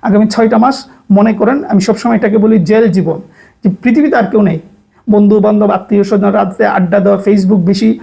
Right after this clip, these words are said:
স্ক্রলিং করা, ওগুলো বাদ দিয়ে দেন ভাই। ছয়টা মাস তো, ছয়টা মাস পর আপনি বিন্দাস চলবেন। আপনি সারা রাত Facebook ইউজ করেন, সকালে অফিসে যাবেন, বাইক কিনবেন, লাইফ ওইভাবে এনজয় করবেন।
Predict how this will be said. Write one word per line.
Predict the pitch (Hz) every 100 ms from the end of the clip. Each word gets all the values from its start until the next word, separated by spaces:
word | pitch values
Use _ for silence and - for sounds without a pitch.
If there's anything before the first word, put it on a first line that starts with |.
| -
স্ক্রলিং | - - 233 220 214
করা, | 202 202 196
ওগুলো | 202 233
বাদ | 285 269
দিয়ে | 277
দেন | 202 165 143 - - -
ভাই। | 247
ছয়টা | 247 330 339 320
মাস | 320 -
তো, | -
ছয়টা | - 269 269 294
মাস | 294 -
পর | -
আপনি | 285 262
বিন্দাস | 226 277 269 269 -
চলবেন। | 220 180 160 - - - -
আপনি | - 277
সারা | - 247 254
রাত | 247 254 269 -
Facebook | 247 196 214
ইউজ | 202 202 190
করেন, | - 190 185
সকালে | - 113 104 110 113 - - - _ _
অফিসে | - - - 233 202
যাবেন, | 190 185 180 175 196 - _ _ _ _ _ _ _ -
বাইক | 214 233 -
কিনবেন, | - 226 202 190 185 185 - -
লাইফ | 220 233 - - -
ওইভাবে | 311 285 311 311
এনজয় | - 247 202 190
করবেন। | 180 175 160